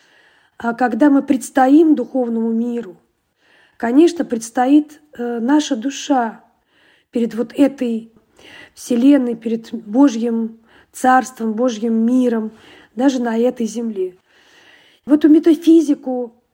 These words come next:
чувствует наша душа, а наша душа радуется, молится, наша душа любит, страдает. Но, эм, у нас есть еще и психика, которая является инструментом души,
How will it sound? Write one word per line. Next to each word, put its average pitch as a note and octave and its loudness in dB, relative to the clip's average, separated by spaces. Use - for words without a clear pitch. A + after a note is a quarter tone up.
чувствует D4 0
наша A#3+ -10
душа, C#4 -6
а B3 -4
наша C4 0
душа A#3+ -2
радуется, B3 -2
молится, A#3 -6
наша B3 -6
душа A#3+ -4
любит, A#3+ -2
страдает. A#3+ -4
Но, C#4+ 4
эм, B3+ -4
у A#3+ -6
нас D4 4
есть C#4 2
еще B3+ -6
и A#3+ -4
психика, C4+ -6
которая C4 0
является D4 4
инструментом D4+ 4
души, G#3 -16